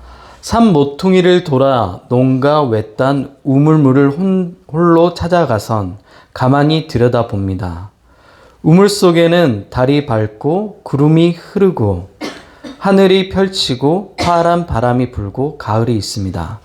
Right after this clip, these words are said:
그리고 한 사나이가 있습니다. 어쩐지 그 사나이가 미워져 돌아갑니다. 돌아가다 생각하니 그 사나이가 가여워집니다." 미술에서 자화상은 자기의 모습을 그린 것을 말해요. 한자어죠.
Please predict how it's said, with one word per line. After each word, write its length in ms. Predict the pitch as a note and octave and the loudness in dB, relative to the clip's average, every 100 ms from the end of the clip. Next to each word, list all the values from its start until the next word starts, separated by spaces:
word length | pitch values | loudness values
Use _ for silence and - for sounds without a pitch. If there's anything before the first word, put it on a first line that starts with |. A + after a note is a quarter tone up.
| - - - - _ | -20 -20 -20 -20 _
그리고 480 | - D3 D3+ E3 E3+ | 0 2 4 2 2
한 240 | F#3+ F#3 | -2 -4
사나이가 560 | F3+ - F#3 F#3 E3+ E3 | -4 -6 -2 0 0 0
있습니다. 720 | G#2+ - - G2+ F#2+ F2+ D#2 - _ _ _ _ | 0 -4 -6 -6 -4 -8 -10 -16 _ _ _ _
어쩐지 760 | - A2+ A2+ D3 C3+ B2+ C#3 A#2+ | -4 -4 0 2 2 2 0 -2
그 140 | - B2+ | -4 -6
사나이가 760 | D3 D#3+ D3 A#2 B2+ A#2 G#2 | -2 0 0 0 0 -2 -2
미워져 680 | G#2+ A#2 C3+ C3 A#2+ D3 F#3 - - _ | 0 4 4 2 2 0 -2 -14 -20 _
돌아갑니다. 800 | A#2+ B2+ A#2+ G2+ F2+ E2+ E2+ A2 _ _ _ _ - | -2 0 0 -2 -6 -8 -12 -12 _ _ _ _ -2
돌아가다 440 | C3 C3+ B2+ C3 | 2 4 4 2
생각하니 800 | C3 D3 C#3 C3+ A#2 A#2 F#3 A3+ - - - | -2 -2 -2 -4 -6 -4 -4 -8 -20 -20 -10
그 260 | B2+ C3 | -2 -2
사나이가 1000 | C#3+ - D#3+ D3 G#2+ A2 A#2 F3 - - - | -2 -2 0 2 0 -2 -2 -2 -6 -20 -18
가여워집니다." 1160 | - G#2+ A2+ A2+ C3+ D#3 - G#2 F2 F2 E2 - - - - - - - - | -2 0 2 2 2 0 -4 -8 -6 -8 -10 -12 -20 -20 -20 -20 -20 -20 0
미술에서 760 | E3+ G#3 G#3+ G3+ G3 G3+ G3+ | 2 2 4 2 2 0 0
자화상은 800 | - B2+ C#3+ F#3+ F#3 D3+ E3+ C#3+ | -4 -2 0 0 0 -2 -2 -4
자기의 420 | - C3 C#3 G3+ | -6 -6 -4 -2
모습을 480 | F#3+ A#2+ A#2+ C#3+ C#3+ | -2 -4 -6 -4 -4
그린 300 | - D3 D#3+ | -2 0 2
것을 240 | D3+ D3 C3 | 0 0 0
말해요. 480 | F#2+ F#2+ F#2+ F2 - | 0 -2 -2 -4 -2
한자어죠. 760 | F3 G3 C3 G2 F2 D#3+ A#3 | -2 0 0 0 0 -2 -4